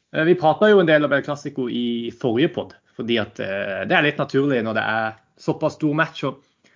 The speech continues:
eh, det var som vi sa da, eh, du kan ta vekk, eh, Messi, Sergio Ramos, eh, Rafael Varane,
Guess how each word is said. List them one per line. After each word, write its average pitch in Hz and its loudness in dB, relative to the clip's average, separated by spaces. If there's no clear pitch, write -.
eh, 135 -2
det 131 -6
var 165 2
som 170 -4
vi 156 0
sa 123 -4
da, 110 0
eh, 117 -4
du 123 -4
kan 147 0
ta 147 2
vekk, 156 -2
eh, 123 0
Messi, 131 -4
Sergio 131 -2
Ramos, 123 -6
eh, 110 -6
Rafael 123 0
Varane, 117 -2